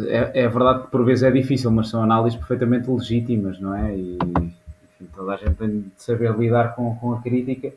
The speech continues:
Nós, nos, nos nossos trabalhos também somos <laughs> alvos de crítica positiva, negativa. Ahm, começando pelos melhores, de facto, estou de acordo no, convosco no geral. Acho, acho que o Caiado foi, foi um jogador, ahm,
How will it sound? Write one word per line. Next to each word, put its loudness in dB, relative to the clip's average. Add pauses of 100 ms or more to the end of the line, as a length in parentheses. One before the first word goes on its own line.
(640)
Nós, -2
nos, -2
nos -2
nossos 0
trabalhos 2
também 0
somos -4
<laughs> -4
alvos -2
de -20
crítica 0
positiva, 0
negativa. 0 (580)
Ahm, 4 (140)
começando 0
pelos 4
melhores, 4
de -20
facto, 2 (460)
estou 0
de 4
acordo 2
no, 2
convosco -2
no 0
geral. 2
Acho, -2
acho -12
que -4
o -2
Caiado 2
foi, -8
foi -6
um 0
jogador, 0 (600)
ahm, -2